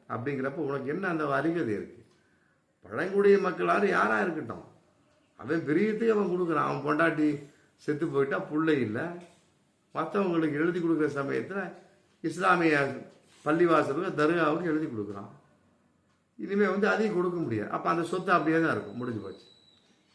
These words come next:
அப்ப என்ன ஆகுது? எவனோ ஒருத்தன் அடிச்சுட்டு போயிடுவான், அவ்வளவுதான்.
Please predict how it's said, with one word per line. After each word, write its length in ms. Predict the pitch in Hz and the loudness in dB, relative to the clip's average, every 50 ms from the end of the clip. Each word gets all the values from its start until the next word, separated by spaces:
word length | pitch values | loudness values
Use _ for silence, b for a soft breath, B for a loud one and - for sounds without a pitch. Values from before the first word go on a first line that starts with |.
| _ _ _ _ _ - | _ _ _ _ _ -18
அப்ப 120 | 143 135 165 180 196 | -12 -6 -6 -4 -2
என்ன 100 | 220 202 147 | -2 -2 -2
ஆகுது? 220 | 113 98 85 85 - - - _ _ _ _ _ _ _ _ _ _ _ _ _ _ _ _ _ _ _ _ - | -2 -4 -6 -8 -12 -16 -20 _ _ _ _ _ _ _ _ _ _ _ _ _ _ _ _ _ _ _ _ -8
எவனோ 240 | 139 147 160 170 165 | -6 -4 -4 -2 -2
ஒருத்தன் 240 | 160 151 156 147 | -2 0 0 0
அடிச்சுட்டு 320 | 143 147 143 143 139 127 120 123 | 0 0 -2 -6 -8 -6 -4 -2
போயிடுவான், 340 | 120 107 110 131 151 170 185 - - _ _ _ _ _ _ _ _ _ _ _ _ _ _ _ _ _ _ _ _ _ _ _ _ _ _ _ _ _ _ _ _ _ _ _ | -2 -2 -2 -4 -6 -10 -12 -18 -20 _ _ _ _ _ _ _ _ _ _ _ _ _ _ _ _ _ _ _ _ _ _ _ _ _ _ _ _ _ _ _ _ _ _ _
அவ்வளவுதான். 440 | 208 220 208 202 190 156 113 107 107 | -8 -6 -4 -2 0 0 0 0 -2